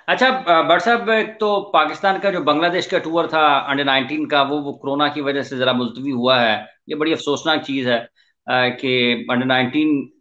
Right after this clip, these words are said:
की सतह के ऊपर players को बहुत ज्यादा matches जो हैं, अ, वो अगर आपको, अ, ना मिलें, तो जाहिर बात आपकी वो ऊपर जाने वाला मामला जो रुकता है। अ, पृथ्वी शॉ की हमने बात की है।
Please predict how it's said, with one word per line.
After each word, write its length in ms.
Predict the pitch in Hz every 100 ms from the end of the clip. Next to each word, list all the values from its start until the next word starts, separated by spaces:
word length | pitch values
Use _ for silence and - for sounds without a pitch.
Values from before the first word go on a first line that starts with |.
| -
की 60 |
सतह 280 | 131 143 147
के 140 | 135
ऊपर 180 | 135 139
players 300 | 113 131 131 -
को 60 |
बहुत 240 | 123 135 127
ज्यादा 580 | 127 127 127 110 - -
matches 380 | 110 113 113 147
जो 180 | - 123
हैं, 260 | 110 117 - _ _ _
अ, 100 | 113
वो 280 | 113 113 139
अगर 140 | 127 123
आपको, 540 | 123 - 135 123 117 - -
अ, 120 | 113 113
ना 240 | 113 160
मिलें, 420 | 151 131 127 113
तो 340 | - 139 127 151
जाहिर 160 | 190
बात 200 | 175 165
आपकी 500 | 165 151 156 151 - 135
वो 240 | 127 143 170
ऊपर 260 | 156 165
जाने 240 | 135 143 143
वाला 180 | 143
मामला 400 | 135 127 131 139
जो 180 | 131 139
रुकता 280 | 123 113 127
है। 140 | 110 - - - -
अ, 100 | 135
पृथ्वी 360 | 135 156 170
शॉ 220 | 190 190 196
की 120 | 190
हमने 180 | 160 156
बात 340 | 143 147 147
की 100 | 143
है। 320 | 139 123 120